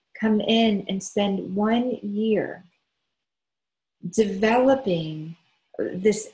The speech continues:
energy of peace for their communities, how to build gardens.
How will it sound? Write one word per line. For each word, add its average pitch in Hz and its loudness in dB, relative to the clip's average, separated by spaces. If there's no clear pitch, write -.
energy 214 2
of 180 2
peace - -8
for 220 6
their 214 6
communities, 208 0
how 233 -2
to 254 0
build 247 4
gardens. 214 -6